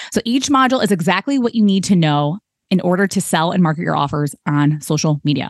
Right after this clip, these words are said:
okay? So I provide templates, scripts, and so, so much more. Also, you get access to me,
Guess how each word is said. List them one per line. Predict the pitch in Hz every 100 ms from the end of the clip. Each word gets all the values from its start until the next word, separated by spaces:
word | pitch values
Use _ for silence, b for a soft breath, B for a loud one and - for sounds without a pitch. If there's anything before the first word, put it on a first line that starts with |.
| -
okay? | - 156 175 B -
So | 202
I |
provide | 196 185 175
templates, | - 269 269 254 -
scripts, | - - 240 226 -
and | 196 175
so, | - 175
so | 170
much | 180 170
more. | - 156 151 B B B -
Also, | 285 320 214
you | 226
get | 277 -
access | 254 320 -
to | - 359
me, | 381 370 254 277